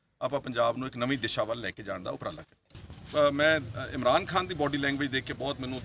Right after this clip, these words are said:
ਹੋਈ ਕਿ ਉਹ ਕਹਿੰਦਾ ਕਿ ਜਦ ਅਸੀਂ, ਅ, ਤੁਹਾਡੇ ਨਾਲ ਦੋਸਤੀ ਦਾ ਹੱਥ ਵਟਾਉਣਾ ਚਾਹੁੰਦੇ ਹਾਂ, ਤੁਸੀਂ ਛੋਟੀ-ਛੋਟੀ ਗੱਲ ਵਿੱਚ ਕਿਉਂ, ਅ, ਅ, ਨੁਕਸ ਕੱਢਦੇ ਹੋ? ਕੈਪਟਨ ਸਾਹਿਬ ਨੇ, ਅ,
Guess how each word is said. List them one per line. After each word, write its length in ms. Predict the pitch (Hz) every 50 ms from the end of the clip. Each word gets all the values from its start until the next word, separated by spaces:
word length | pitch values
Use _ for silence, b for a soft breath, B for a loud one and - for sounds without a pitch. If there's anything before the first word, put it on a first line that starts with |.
| - - 101
ਹੋਈ 160 | 104 110 131
ਕਿ 120 | 143 - 208
ਉਹ 80 | 208
ਕਹਿੰਦਾ 220 | - 202 196 214 226
ਕਿ 100 | 220 233
ਜਦ 220 | 214 220 214 214
ਅਸੀਂ, 260 | 202 170 220 220 208
ਅ, 680 | - - - - - - - - - - - 165 175 180
ਤੁਹਾਡੇ 280 | 120 - 165 151 147
ਨਾਲ 160 | 160 185 196 190
ਦੋਸਤੀ 300 | - 151 151 - - 160
ਦਾ 100 | 208 185
ਹੱਥ 240 | - - - -
ਵਟਾਉਣਾ 380 | 175 160 170 208 190 170 156 151
ਚਾਹੁੰਦੇ 360 | 147 156 151 165 190 202 175
ਹਾਂ, 140 | 143 139 147 - - - - - - - - -
ਤੁਸੀਂ 180 | 190 180 220
ਛੋਟੀ-ਛੋਟੀ 520 | - - 208 220 - - - 214 220 - 240
ਗੱਲ 240 | 196 - 185 185 190
ਵਿੱਚ 180 | 196 - -
ਕਿਉਂ, 500 | - - 190 202 208 208 214 214 202 -
ਅ, 420 | - - - 170 170 170 170 165 156
ਅ, 280 | - - - 147 151 143
ਨੁਕਸ 320 | 147 147 156 - - -
ਕੱਢਦੇ 280 | - 160 156 160 165 180
ਹੋ? 60 | 170
ਕੈਪਟਨ 340 | 151 175 151 - - 180 170
ਸਾਹਿਬ 280 | - 165 170 170 165
ਨੇ, 280 | 170 175 175 175 175 170
ਅ, 640 | - - - - - - - - - - - 165